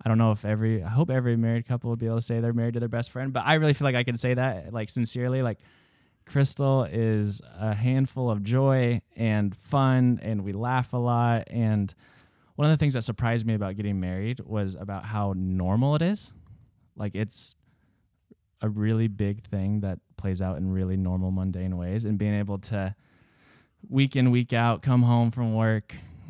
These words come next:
with my wife, laugh over dinner, you know, eat ice cream together, uh, serve our neighbors in our neighborhood, and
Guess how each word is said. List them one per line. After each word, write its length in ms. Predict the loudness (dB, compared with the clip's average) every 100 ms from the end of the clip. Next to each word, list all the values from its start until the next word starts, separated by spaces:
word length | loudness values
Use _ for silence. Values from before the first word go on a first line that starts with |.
| -20 _ -10
with 200 | -6 0
my 100 | 0
wife, 420 | 2 2 2 0 -4
laugh 380 | -2 0 -2 -4 -16 -8
over 240 | -4 -4
dinner, 520 | -2 0 2 2 0 -4 _ -20 -20 -6
you 160 | 0 0
know, 300 | 0 -4 -6 _ _ _
eat 180 | -2 -2
ice 180 | 0 -2
cream 280 | -2 0 0
together, 640 | 0 0 0 2 0 -2 -6 _ _ _ _ _
uh, 380 | -4 -2 0 -2 -4 -10
serve 280 | -6 0 2
our 100 | 4
neighbors 380 | 4 4 2 0
in 80 | 0
our 100 | 0
neighborhood, 640 | 0 -2 -2 -2 -2 -4 -10 _ _ _ _ -8
and 440 | -4 -2 -4 -6